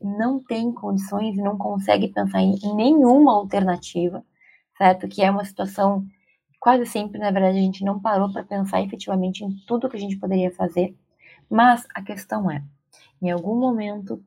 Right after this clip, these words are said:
tu vai ter que investir dinheiro pra poder crescer no direito,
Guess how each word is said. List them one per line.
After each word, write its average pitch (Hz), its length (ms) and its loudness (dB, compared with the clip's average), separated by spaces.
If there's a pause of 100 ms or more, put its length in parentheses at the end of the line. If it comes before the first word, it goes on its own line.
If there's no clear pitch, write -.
tu 214 140 -10
vai 190 320 4
ter 190 240 -2
que - 160 -8
investir 196 640 -2 (240)
dinheiro 170 580 0 (320)
pra 190 180 6
poder 190 280 -4
crescer 180 400 -6
no 175 100 -4
direito, 147 440 -4